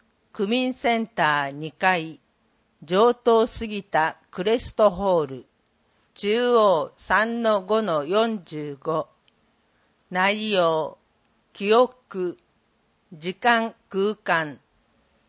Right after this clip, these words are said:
五感、注意手続きの四つをテーマとした認知症の世界について体験。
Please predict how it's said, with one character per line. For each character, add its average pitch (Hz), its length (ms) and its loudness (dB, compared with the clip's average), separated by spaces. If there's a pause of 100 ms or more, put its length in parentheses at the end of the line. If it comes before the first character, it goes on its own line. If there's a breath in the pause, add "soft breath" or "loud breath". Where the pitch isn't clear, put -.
(180)
五 170 160 2
感、 202 480 -2 (800)
注 233 400 -2
意 170 200 -8 (140)
手 185 140 -8
続 220 380 -6
き - 340 -18 (420)
の 202 300 0
四 190 240 -4 (120)
つ 254 160 -2
を 220 140 4
テ 240 320 0
ー 233 40 -2
マ 208 180 -2
と 170 140 -6
し - 120 -14
た 160 340 -2 (120)
認 208 240 -4
知 240 200 -8
症 220 360 0
の 220 160 -2
世 233 180 -4
界 208 320 0
に 165 160 -8
つ - 220 -6
い 185 120 -4
て - 440 -8
体 165 260 0
験。 147 460 -10